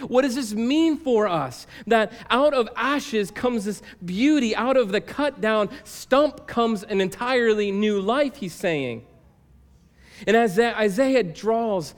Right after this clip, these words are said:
and dwells on this, and he's thinking about this, and he's seeing this, and we come alongside him to look with him and to imagine this with him,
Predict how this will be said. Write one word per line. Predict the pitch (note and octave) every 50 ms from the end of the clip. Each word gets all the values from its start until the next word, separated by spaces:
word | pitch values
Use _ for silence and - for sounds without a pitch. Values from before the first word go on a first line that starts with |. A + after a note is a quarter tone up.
| - - C3
and | F#3+ G#3+ G#3 F#3+ D#3+
dwells | F3 F3+ G#3+ A#3 B3+ B3 A#3+ A#3 G3+
on | A#3 - G3+ G3+ G3
this, | F#3+ F#3 E3 E3 -
and | F#3 F#3
he's | G#3 G3+ E3 - - - -
thinking | - - - C4+ C#4 C4+ C4+ C4+ C4 A#3
about | A3 G3 F#3+ G3 F#3+
this, | F#3 F3 - -
and | A3
he's | G#3+ G3+ D#3+
seeing | - - - - - C#4 C#4 C#4 C4+ B3 A3+
this, | G#3 F#3+ F3 -
and | G#3 F#3+ F#3
we | F#3 C4 C4+
come | - - - B3+
alongside | B3 A3+ G#3 G3+ F#3+ - - - C4+ C4+ C#4 A#3+
him | A#3 A3 -
to | - A3+
look | A3 G#3+ B3 C4 C4 -
with | F#3+ G3 B3+ D#4 C4 - -
him | G#3 F#3+ E3 C#3 B2+ - - A#3+ -
and | G3+ G3 -
to | B3+ C4
imagine | A#3 A3+ A3+ A3+ A#3 A#3 F#3 G3 G#3+ F#3+ - - - -
this | - G#3 G#3+ G#3+ -
with | F#3 F3 F3 G#3+ C#4 D4 C#4+ -
him, | F#3+ F3 D#3 D3+ D#3 F3